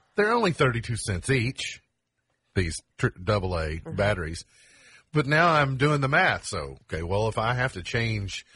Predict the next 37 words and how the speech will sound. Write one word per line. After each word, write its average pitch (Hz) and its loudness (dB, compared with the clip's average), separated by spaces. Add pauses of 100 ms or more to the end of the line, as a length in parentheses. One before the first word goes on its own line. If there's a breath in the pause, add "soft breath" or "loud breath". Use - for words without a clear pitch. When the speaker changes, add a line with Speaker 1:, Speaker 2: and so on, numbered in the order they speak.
(360 soft breath)
Speaker 1:
twenty-four 117 0
batteries 107 0
every 92 -4
week, 135 -2 (760 soft breath)
multiply 123 4
that 131 4
by, 95 2 (260)
we 107 -2
seemingly 107 -2
don't 107 0
want 101 -2
to 104 2
ever 104 0
take 107 0
our 90 0
Christmas 107 -2
decorations 95 -2
down. 120 0 (580 soft breath)
It's - -12
gonna 98 -2
get 92 -2
a 85 -4
little, 87 -2 (1040 loud breath)
it's 139 2
either 185 6
gonna 170 0
get 165 0
pricey 165 4
or 139 4
it's 127 -2
gonna 135 2
get 117 -2
dark. 107 2 (120)
<laughs> - -4
I - 4
haven't 185 6
decided. - 4